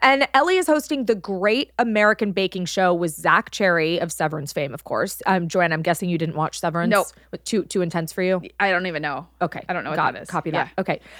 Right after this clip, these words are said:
Speaker 1: The Great American Baking Show is an adaptation, of course, of the Great British Bake Off. And you can watch the Great American Baking Show now on Roku. I am very excited. You know, the only thing I watch nowadays are, like, cooking shows.
Speaker 2: Right. And this is one of my genres.
Speaker 1: Yes. The, uh,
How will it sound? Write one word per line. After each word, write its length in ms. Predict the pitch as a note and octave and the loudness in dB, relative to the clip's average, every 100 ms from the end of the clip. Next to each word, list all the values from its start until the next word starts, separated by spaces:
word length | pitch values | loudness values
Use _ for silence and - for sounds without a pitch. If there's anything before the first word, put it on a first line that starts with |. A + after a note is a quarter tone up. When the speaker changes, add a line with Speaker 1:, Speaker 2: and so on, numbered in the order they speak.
| - _ | -20 _
Speaker 1:
The 80 | C4+ | 0
Great 300 | A#3 C#4 - | 2 2 2
American 360 | F4 D#4+ D#4+ | 2 4 2
Baking 260 | B3 A#3+ B3+ | 2 0 -2
Show 320 | - B3 A#3 | 0 4 4
is 140 | G#3 G#3 | 2 -2
an 80 | G3+ | 0
adaptation, 760 | E3+ G3+ A#3+ G3+ G3 - F3+ F3+ | 4 4 2 0 -4 -2 -4 -4
of 180 | E3+ - | -4 -6
course, 420 | - G3 E3+ - | -2 0 0 -2
of 160 | F#3 | -4
the 80 | D#3+ | -4
Great 420 | F3 F#3+ F3 - | 0 0 0 -6
British 460 | - G3 D#4 G#3+ - | -4 0 2 2 0
Bake 260 | - D3+ C#3+ | -4 -4 -2
Off. 320 | C#3+ F3+ - - - - | 2 0 0 -16 -20 -2
And 180 | B3 B3+ | 0 2
you 120 | D#4 | 2
can 120 | E4 | 2
watch 280 | D#4+ C#4 - | 2 2 0
the 80 | A3 | -4
Great 260 | A3+ A3+ | 0 0
American 340 | G#3+ G#3+ G3+ G3 | 0 0 0 -2
Baking 280 | F3+ E3 F#3 | -4 -4 -6
Show 240 | - F3+ | -2 -2
now 520 | E3+ F3+ F#3 G3 A3+ - | 0 2 4 4 2 0
on 160 | F#3 | -2
Roku. 560 | F3 E3 - A#2 - F3+ - | -2 -2 -2 -4 -4 -4 0
I 140 | F#3+ G#3 | 2 2
am 180 | A3 | 0
very 160 | F#3+ E3+ | 0 0
excited. 420 | E3 E3+ E3 D#3+ | 0 -2 -2 -4
You 100 | F3+ | -4
know, 440 | F#3+ G3+ G3+ F#3+ - - | 0 2 2 0 -4 -8
the 160 | F3 - - | -6 -2 0
only 240 | G3+ F#3+ | 0 0
thing 180 | F3+ E3+ | 0 0
I 60 | |
watch 280 | D3+ C#3 - | 2 2 0
nowadays 560 | D#3 C#3+ B2 A2 C#3 - _ - | -4 -4 -4 -4 -6 -12 _ -6
are, 60 | |
like, 200 | D#3 D3+ | -4 -4
cooking 300 | - - A#2 | -6 -8 -8
shows. 140 | C#3 - | -4 2
Speaker 2:
Right. 200 | D#4 - | 2 0
And 160 | - G#3 | -4 -2
this 160 | A3 B3 | -4 -6
is 120 | A#3+ | -6
one 120 | G#3+ | -4
of 60 | G#3 | 0
my 120 | A3 | 2
genres. 500 | A3+ C#4+ E3+ - - | 2 0 -4 -8 -4
Speaker 1:
Yes. 280 | G3+ - - | -2 -2 -4
The, 160 | A3+ | -2
uh, 60 | F#3 | -2